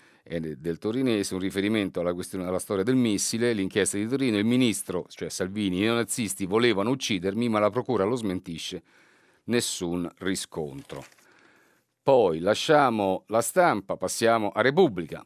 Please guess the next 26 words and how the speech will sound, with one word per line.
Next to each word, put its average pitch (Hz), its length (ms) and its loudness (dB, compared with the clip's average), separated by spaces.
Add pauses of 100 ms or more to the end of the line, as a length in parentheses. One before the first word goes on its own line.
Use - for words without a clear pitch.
"Moscopoli 147 1040 4
incendia 98 720 0
il 104 120 -4
Parlamento", 113 680 4
è - 20 0
il 85 80 -2
titolo, 90 760 -2
eh, 80 60 -6
di-, 80 160 -12
principale 90 600 0
di 92 100 -2
Repubblica. 107 640 2
"P 139 200 0
D 127 340 0
in 131 160 2
rivolta, 139 640 4 (360)
Salvini 139 640 4
venga 123 320 6
a - 20 6
spiegare, 120 640 4
D'Uva, 117 540 4
cinque 113 340 -2
Stelle, 101 500 2
non 127 200 2
può 104 180 2
sottrarsi, 107 720 -2